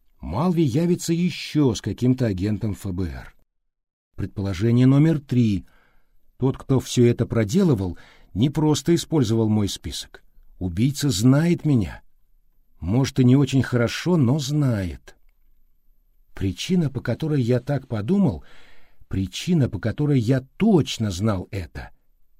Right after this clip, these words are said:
это потому, что пятая жертва, упомянутая агентом Малви, женщина, умершая от инфаркта в собственном доме в Рокленде,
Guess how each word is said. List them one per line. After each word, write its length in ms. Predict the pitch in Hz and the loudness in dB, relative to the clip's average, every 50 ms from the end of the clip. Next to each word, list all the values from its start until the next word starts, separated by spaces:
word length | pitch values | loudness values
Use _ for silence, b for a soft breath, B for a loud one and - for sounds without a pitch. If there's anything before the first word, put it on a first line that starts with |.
| _ _ _ _ _ - - - _ _ _ _ | _ _ _ _ _ -20 -20 -20 _ _ _ _
это 240 | - 127 127 160 135 | -6 -4 -4 -4 -4
потому, 400 | - 143 135 - 127 151 170 156 | -4 -4 -2 0 0 0 0 -2
что 260 | - - - 139 123 | -4 -4 -2 -2 -2
пятая 540 | 127 - - 190 202 190 190 - 127 113 104 | -2 -2 -2 -2 0 0 0 0 0 0 0
жертва, 540 | 87 107 147 127 90 - - - 76 - b b b b b b b | 0 0 0 0 0 -2 -8 -14 -14 -14 b b b b b b b
упомянутая 720 | - 90 - 110 107 135 160 160 151 143 131 131 120 113 | -10 -8 -4 -2 -2 0 0 2 0 0 2 2 2 2
агентом 440 | 110 104 107 151 139 123 - 113 107 | 2 2 2 2 2 2 2 0 0
Малви, 540 | 104 107 131 170 185 165 127 95 95 85 b b b b b - | 2 2 2 2 2 2 2 0 -2 -4 b b b b b -12
женщина, 840 | 90 80 85 151 196 196 160 117 - - - 90 76 69 62 58 - _ _ _ _ _ _ _ _ _ _ _ _ - | -10 -4 -2 2 4 4 4 4 2 -2 -6 -8 -8 -10 -12 -14 -18 _ _ _ _ _ _ _ _ _ _ _ _ -10
умершая 640 | - 90 92 101 135 170 170 139 - - 131 120 107 | -6 -4 -2 0 0 0 -2 -4 -4 -2 -2 -2 -2
от 220 | - - 110 - - | -4 -6 -8 -6 -6
инфаркта 540 | 92 87 - - 156 170 - - - 123 95 | -6 -6 -4 -4 -6 -6 -6 -6 -6 -6 -6
в 100 | - - | -6 -8
собственном 760 | - - 151 165 - - - - 135 135 127 117 110 95 | -8 -6 -6 -6 -6 -8 -6 -2 0 2 2 2 2 0
доме 280 | 98 135 156 151 147 131 | 0 0 0 2 2 0
в 120 | 113 98 | 0 0
Рокленде, 600 | 107 156 185 - - 95 92 87 80 78 67 - | 2 2 2 2 0 -2 -6 -6 -6 -8 -12 -14